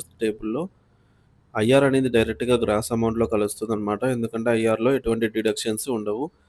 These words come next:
So, డెబ్బై వేల రూపాయలు బేసిక్ పే వారికి రె-, ఇరవై ఒక్క వేల రూపాయలు అదనంగా ఐఆర్ రూపంలో అయితే అందుతాయి. అలాగే రిమైనింగ్ వారందరికీ కూడా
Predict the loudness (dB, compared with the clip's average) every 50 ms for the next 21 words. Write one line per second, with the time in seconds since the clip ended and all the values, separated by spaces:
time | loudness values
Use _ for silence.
0 | _ _ _ _ _ _ _ _ _ _ _ _ _ _ -8 -2 0 0 2 2
1 | 2 2 4 4 4 4 4 4 2 2 2 2 2 2 2 2 0 0 0 -4
2 | -2 0 2 2 4 4 2 0 0 -2 -2 -2 -4 -8 _ _ _ _ _ _
3 | _ _ -2 0 0 0 0 -2 -6 -4 -2 2 4 4 2 2 2 2 2 4
4 | 4 4 2 0 0 0 -2 0 0 0 0 0 0 2 2 0 0 0 0 0
5 | 0 0 -2 -4 -6 -6 -4 -2 0 2 2 2 2 2 0 0 0 -2 0 0
6 | 0 0 0 0 0 -2 -2 -2 -2 -2 0 0 0 0 0 -2 -2 -4 -4 -6
7 | -10 _ _ _ _ _ _ _ _ _ _ _ _ _ _ _ _ _ _ _
8 | _ _ _ _ _ _ _ _ _ _ _ _ _ _ _ _ _ _ _ _
9 | _ _ _ _ _ _ _ _ _ _ _ _ _ _ _ _ _ _ _ _
10 | _ _ _ _ _ _ _ _ _ _ _ _ _ _ _ _ _ _ _ _
11 | _ _ _ _ _ -4 -2 0 2 2 2 2 2 2 2 2 2 0 0 0
12 | 0 0 0 0 0 0 -2 -2 -4 -4 -6 -6 -6